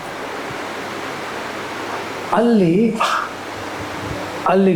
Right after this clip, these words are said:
ನೀರನ್ನು ಹಿಡಿದಿಟ್ಕೊಂಡು ಅಲ್ಲಿ ಫ್-, ಮೊದಲು ಟ್ರ್ಯಾಕ್ಟರ್ ಟಿಲ್ಲರ್ ತೊಗೊಂಡೋಗಿ, ಜೆ ಸಿ ಬಿ ತೊಗೊಂಡೋಗಿ ನೀರೆಲ್ಲ ಸ್-,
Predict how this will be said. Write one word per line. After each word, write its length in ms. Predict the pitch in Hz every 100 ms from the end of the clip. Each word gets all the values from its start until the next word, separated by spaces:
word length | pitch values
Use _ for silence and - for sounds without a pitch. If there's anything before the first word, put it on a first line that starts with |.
| 175
ನೀರನ್ನು 340 | 190 190 170 156
ಹಿಡಿದಿಟ್ಕೊಂಡು 600 | 170 175 175 185 202 233 240 - 170
ಅಲ್ಲಿ 180 | 175 180
ಫ್-, 120 | 180 - - - - - - - - 170
ಮೊದಲು 200 | 180 196 196
ಟ್ರ್ಯಾಕ್ಟರ್ 360 | 175 180 180 185 190
ಟಿಲ್ಲರ್ 280 | 180 180 180
ತೊಗೊಂಡೋಗಿ, 500 | 175 180 165 165 160 175 165
ಜೆ 80 | 160
ಸಿ 80 | 175 160
ಬಿ 80 | 170
ತೊಗೊಂಡೋಗಿ 340 | 165 160 160 151
ನೀರೆಲ್ಲ 300 | 156 156 170 180
ಸ್-, 80 | 175